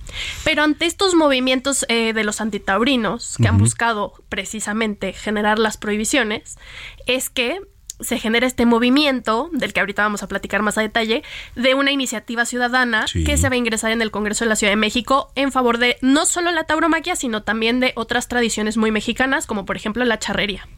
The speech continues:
Speaker 2: Exacto, que además es el deporte nacional por excelencia.
Speaker 1: Claro.
Speaker 2: ¿No?
Speaker 1: Sí, y algo muy importante que muchas personas no saben es que la charrería, de hecho, surge a partir de la tauromaquia.
Speaker 2: Ujú, efectivamente. Oye, ¿y qué se está haciendo? Platícame.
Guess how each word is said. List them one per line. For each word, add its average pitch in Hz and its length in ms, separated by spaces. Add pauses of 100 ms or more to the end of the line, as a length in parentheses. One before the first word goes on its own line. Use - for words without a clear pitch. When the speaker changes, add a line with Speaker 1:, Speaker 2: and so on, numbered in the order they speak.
(100)
Speaker 2:
Exacto, 107 420
que 131 80
además 131 300
es 151 160
el 113 80
deporte 107 260
nacional 90 260
por 85 140
excelencia. 117 480 (140)
Speaker 1:
Claro. 220 460
Speaker 2:
¿No? 80 300 (300)
Speaker 1:
Sí, - 200
y 233 80
algo 240 180
muy 285 120
importante 240 440
que 214 80
muchas 220 240
personas 214 340
no 220 80
saben 220 240
es 214 140
que 226 160
la 196 200
charrería, 202 540
de 240 140
hecho, 254 240
surge 320 560
a 240 100
partir 247 380
de 285 100
la 214 160
tauromaquia. 202 680
Speaker 2:
Ujú, 120 360 (260)
efectivamente. 98 840 (320)
Oye, 139 160
¿y 135 40
qué 143 120
se 147 80
está 147 140
haciendo? 104 380 (220)
Platícame. 95 520